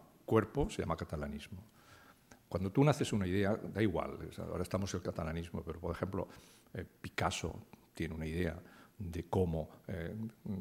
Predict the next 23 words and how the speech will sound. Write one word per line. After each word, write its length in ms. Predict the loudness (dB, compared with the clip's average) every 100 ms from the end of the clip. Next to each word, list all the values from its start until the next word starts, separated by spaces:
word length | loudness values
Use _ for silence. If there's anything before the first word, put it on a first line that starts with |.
| -4
convertir 580 | -2 0 0 4 4 4
la 120 | 2
pintura 560 | 0 0 2 2 2 -2
en 120 | -4
cubos 560 | 2 4 4 0 -2 -8 -20 -20 -20 _ _ _ -18 -16 -14 -18 -6
y 220 | -2 -2 -4 -10
empieza 420 | -10 -6 -6 -4 -4 -6 -8
a 100 | -6
pintar 460 | -6 -4 -4 -6 -10 -20 -20 -20 -20 -2
sin 520 | 4 6 6 2 -2
darse 280 | 0 0 0
cuenta 520 | 4 4 4 2 4
que 100 | 0
eso 180 | 2 2
es 120 | 0
cubismo. 640 | 0 0 0 -4 -10 -10 -16 -20 _ _ _ -20 _ _
Porque 280 | 2 4 6
el 80 |
ismo 420 | 6 6 4 2 2
sale 340 | 2 2 2 -4 -10 -8 -6
a 100 | 0
posteriori 680 | 2 2 2 4 4 2 -2
del, 460 | -2 0 0 -4